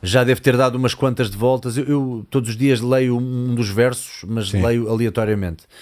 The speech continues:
Speaker 1: O que significa que já li e reli o livro umas três ou quatro vezes, talvez.
Speaker 2: Excelente, excelente,
Speaker 1: Sendo
Speaker 2: excelente.
Speaker 1: que há versos que já li mais vezes do que outros. Pronto.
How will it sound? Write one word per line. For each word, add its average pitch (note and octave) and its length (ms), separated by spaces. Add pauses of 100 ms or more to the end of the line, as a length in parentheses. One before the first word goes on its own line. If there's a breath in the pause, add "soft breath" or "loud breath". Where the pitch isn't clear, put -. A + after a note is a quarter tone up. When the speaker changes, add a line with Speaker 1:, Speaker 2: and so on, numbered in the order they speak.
(400 loud breath)
Speaker 1:
O G#2+ 80
que - 80
significa G#2+ 440
que - 120
já A2 560
li A#2+ 480
e A2+ 40
reli A2+ 360
o A2 80
livro A2+ 640
umas G2 160
três G#2+ 180
ou G#2+ 80
quatro G#2 240
vezes, G#2 220
talvez. G2+ 580
Speaker 2:
Excelente, G2+ 280
excelente, - 20
Speaker 1:
Sendo F#2 160
Speaker 2:
excelente. G2+ 300
Speaker 1:
que A#2+ 80
há A2 80
versos A2 360
que - 120
já A2 180
li A2 160
mais G#2+ 180
vezes G2 200
do G2+ 100
que F#2 80
outros. E2 180
Pronto. E2 240